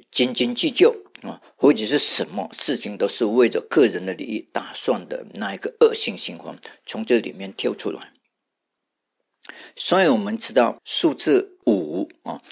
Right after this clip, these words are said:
这个五在中国字里面，它是和无，就是没有的这个无是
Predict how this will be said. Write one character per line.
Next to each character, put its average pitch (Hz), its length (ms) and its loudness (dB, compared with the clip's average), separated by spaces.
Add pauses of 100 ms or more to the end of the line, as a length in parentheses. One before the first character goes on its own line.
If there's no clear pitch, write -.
(160)
这 - 200 2
个 156 140 6
五 92 760 -2 (440)
在 147 160 4
中 143 220 0
国 107 160 2
字 107 340 -2 (360)
里 85 240 -8
面， 98 320 -10 (100)
它 127 160 -2
是 127 320 2
和 98 640 4
无， 127 600 6 (600)
就 - 120 -8
是 107 440 -2 (140)
没 107 220 2
有 90 160 0
的 87 120 -4
这 - 140 -6
个 92 140 -2
无 85 420 -8
是 - 460 -2